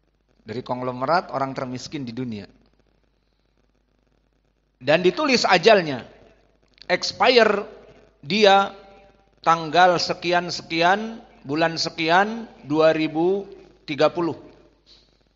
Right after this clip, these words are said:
Maka pada waktu dua ribu tiga puluh, dari jam yang ditentukan, menit yang ditentukan, detik yang ditentukan, expire. Mati.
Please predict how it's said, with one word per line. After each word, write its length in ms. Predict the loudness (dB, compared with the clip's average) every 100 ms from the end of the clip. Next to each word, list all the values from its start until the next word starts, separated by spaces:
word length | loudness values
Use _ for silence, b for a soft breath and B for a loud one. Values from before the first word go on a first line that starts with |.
| _ _ _ _ _
Maka 640 | -8 -4 2 4 4 2 -4 -20 -20 _ _ _ _ -2
pada 240 | 4 6
waktu 320 | 6 4 0
dua 160 | 0 0
ribu 320 | 0 -2 -4
tiga 320 | -4 0 0
puluh, 320 | 0 -4 -4 -6 -20 -20 _ _ _ _ _ _
dari 240 | -6 -4 0
jam 160 | 0 2
yang 160 | -2 -2
ditentukan, 880 | -6 -6 -6 -6 0 0 -2 -12 -20 _ _ _ _ _ -10
menit 400 | -8 -6 -8 -4
yang 160 | -6
ditentukan, 800 | -4 -8 -8 -6 -6 -2 -2 -2
detik 400 | -6 -4 -4 -4
yang 160 | -6 -8
ditentukan, 800 | -10 -10 -8 -6 -2 -2 -2 -10 -10
expire. 560 | -6 -6 -2 -4 -4 -10 -20 -20 _ _ _ _ _
Mati. 320 | -6 -6 -6